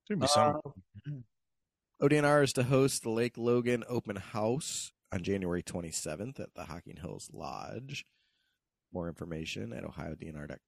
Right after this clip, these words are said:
Speaker 2: gov. Um, this is one I was, I was like, and we just were reading little snippets, stuff from O D N R's releases, but they talk about using Christmas trees to serve as wildlife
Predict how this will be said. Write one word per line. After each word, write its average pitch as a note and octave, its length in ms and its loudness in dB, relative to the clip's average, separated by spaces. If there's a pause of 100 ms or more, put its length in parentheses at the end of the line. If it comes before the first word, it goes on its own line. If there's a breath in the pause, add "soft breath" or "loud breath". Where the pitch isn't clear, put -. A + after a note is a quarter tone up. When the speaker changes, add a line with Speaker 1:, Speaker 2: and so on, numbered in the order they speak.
Speaker 2:
gov. A#2 680 2 (720)
Um, G#1+ 640 -14 (1600)
this D3+ 160 4
is D3 120 4
one C3 140 6
I B2 120 10
was, A2+ 240 6
I G#2+ 200 2
was G2+ 180 2
like, F#2+ 240 0
and B2 160 -2
we C#3+ 100 4
just A2 280 0
were A2+ 140 -2
reading E2 320 -4 (420)
little F#2 180 -2 (300)
snippets, F#2 460 -4
stuff - 300 -4
from E2 360 -10 (100)
O G#2+ 80 -2
D F#2 120 -2
N F2 80 -6
R's F2 300 -4 (1000 soft breath)
releases, A#2 560 4
but A#2 160 0
they A#2 60 0
talk B2+ 180 6
about A2+ 160 6
using A#2 260 4
Christmas A#2+ 360 -4
trees A2+ 480 2 (800)
to B2 80 -6
serve A#2+ 280 2
as F#2+ 100 -2
wildlife G2+ 600 4